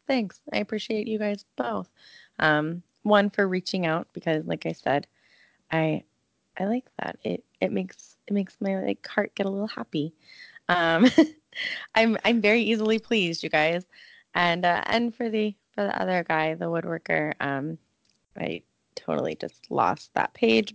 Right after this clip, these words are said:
Oh, it was at Impact, um, Woodwork or Woodworker. Go back, you know, thirty seconds earlier and get the correct, correct version of it. Um, and definitely go check 'em out if you guys are interested, if anyone's interested in,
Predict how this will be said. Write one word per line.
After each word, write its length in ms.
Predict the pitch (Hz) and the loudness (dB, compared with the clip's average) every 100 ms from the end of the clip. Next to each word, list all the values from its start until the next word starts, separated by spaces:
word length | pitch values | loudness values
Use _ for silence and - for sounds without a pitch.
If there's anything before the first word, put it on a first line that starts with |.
| - | 4
Oh, 160 | 190 165 | 6 6
it 60 | |
was 140 | 180 - _ - | 2 -2 _ 0
at 220 | 185 175 | 0 2
Impact, 540 | 185 196 180 160 160 - _ - - - - | 0 0 0 -2 -2 -6 _ -20 -20 -12 -2
um, 380 | 156 147 151 160 _ _ - | 0 0 -4 -12 _ _ -6
Woodwork 480 | 180 170 165 156 - | -4 -2 -2 -4 -8
or 100 | 156 | -6
Woodworker. 680 | 160 165 165 156 151 147 165 _ - | -4 -2 -2 -4 -2 -4 -4 _ -2
Go 100 | 175 | 2
back, 240 | 160 156 _ - 277 _ - | 4 2 _ -20 _ _ -16
you 180 | 180 160 | -10 -10
know, 120 | 160 165 _ _ _ | -10 -14 _ _ _
thirty 240 | 180 160 156 | 0 2 -2
seconds 380 | 147 147 151 - | -6 -6 -8 -2
earlier 460 | 156 135 135 160 _ 156 | 0 2 -2 -4 _ -6
and 160 | 139 | -4
get 180 | 143 - | -4 -6
the 80 | - | -8
correct, 420 | - 147 127 - - _ _ | 0 0 0 -8 -20 _ _
correct 360 | 196 165 - - - - - - - | 4 4 0 -20 -20 -20 -20 -20 2
version 320 | 226 240 226 | 4 6 4
of 160 | 180 175 | 2 4
it. 240 | 170 - | 2 4
Um, 320 | 165 160 160 - | 2 0 -2 -6
and 120 | 196 | -2
definitely 340 | 220 233 214 | -2 0 -2
go 160 | 196 185 | 0 -2
check 260 | - 170 | -2 -4
'em 120 | 165 156 | -2 -2
out 180 | 151 | -2
if 140 | 156 - | -4 -6
you 60 | |
guys 200 | 170 160 | -4 -4
are 60 | 165 | -4
interested, 760 | 156 156 165 160 - 160 156 | -6 -8 -10 -8 -2 2 2
if 100 | 156 | 0
anyone's 360 | 160 160 156 156 | -4 -2 -4 -6
interested 500 | 156 160 - - - | -8 -8 -4 -2 0
in, 300 | - - | -2 -4